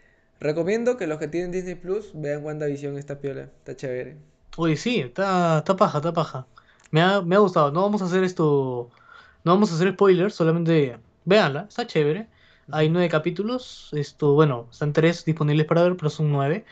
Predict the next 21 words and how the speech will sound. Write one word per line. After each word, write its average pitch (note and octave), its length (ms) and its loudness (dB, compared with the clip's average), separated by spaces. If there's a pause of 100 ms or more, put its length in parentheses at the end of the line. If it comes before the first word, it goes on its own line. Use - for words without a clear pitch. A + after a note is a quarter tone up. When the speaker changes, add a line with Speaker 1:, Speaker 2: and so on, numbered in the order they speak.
(520)
Speaker 2:
Y D3 260 6
esto, B2+ 1900 2
nada, E3+ 240 6
a - 40 8
ver, D#3 100 10
vamos F3 240 6
a F3 60 6
leer E3 180 4
los E3+ 180 2
últimos F3+ 260 2
comentarios F3+ 380 0
antes F3 300 0
de F3+ 140 2
largarnos. D3+ 840 0 (760)
Esto, C#3 1700 4 (200)
dice, C#3+ 560 2 (1120)
mano, D#3+ 300 4
hablen F#3+ 200 0
del D#3 180 -6
Chaufa F3+ 300 0
actualmente. C#3+ 640 -6